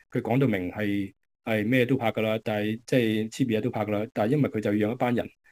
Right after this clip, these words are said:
所以佢又唔介意咁樣做，咁啊反而仲坦蕩蕩啲添。咁但係如果睇返啊黃修平呢個導演呢，我就覺得即係言行有啲不一，咁啊有啲投機啦，我頭先咁講。咁所以我就唔係咁欣賞佢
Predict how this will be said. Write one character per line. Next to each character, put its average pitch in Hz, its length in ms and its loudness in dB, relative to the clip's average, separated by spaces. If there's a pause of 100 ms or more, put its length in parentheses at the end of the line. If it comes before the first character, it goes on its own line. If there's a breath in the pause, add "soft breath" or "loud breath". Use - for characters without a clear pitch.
(120)
所 135 120 0
以 - 20 -2
佢 123 60 0
又 107 100 0
唔 90 120 -6
介 104 120 0
意 101 120 0
咁 - 100 0
樣 110 80 -4
做， 85 260 -4 (460)
咁 135 140 4
啊 - 20 6
反 131 180 2
而 95 120 2
仲 98 400 -4
坦 110 200 -4
蕩 92 220 -2
蕩 95 220 -4
啲 110 180 0
添。 110 160 0 (300)
咁 139 160 2
但 - 0 -
係 107 160 4
如 131 80 2
果 117 80 0
睇 120 80 2
返 131 180 2
啊 113 520 -2
黃 87 140 -6
修 131 140 0
平 98 240 -6
呢 117 80 -2
個 113 100 -2
導 101 140 -4
演 104 100 -2
呢， 117 80 -2
我 107 80 -2
就 98 120 -6
覺 104 100 -8
得 120 100 -4 (800 soft breath)
即 139 120 -2
係 104 340 0
言 95 260 -4
行 95 200 -8
有 104 100 -6
啲 123 180 0
不 123 100 -2
一， 123 80 0 (580)
咁 120 200 -2
啊 101 200 -2
有 98 160 -4
啲 127 680 4
投 - 180 -6
機 120 140 -4
啦， 113 80 -2
我 104 60 -4
頭 95 80 -6
先 110 160 -4
咁 107 60 -4
講。 95 340 -2
咁 127 200 -2
所 113 200 0
以 107 380 -2 (720)
我 101 180 -4
就 101 180 -4
唔 92 60 -4 (120)
係 95 160 -6
咁 101 120 -6 (340)
欣 123 240 2
賞 107 480 -6
佢 98 440 -8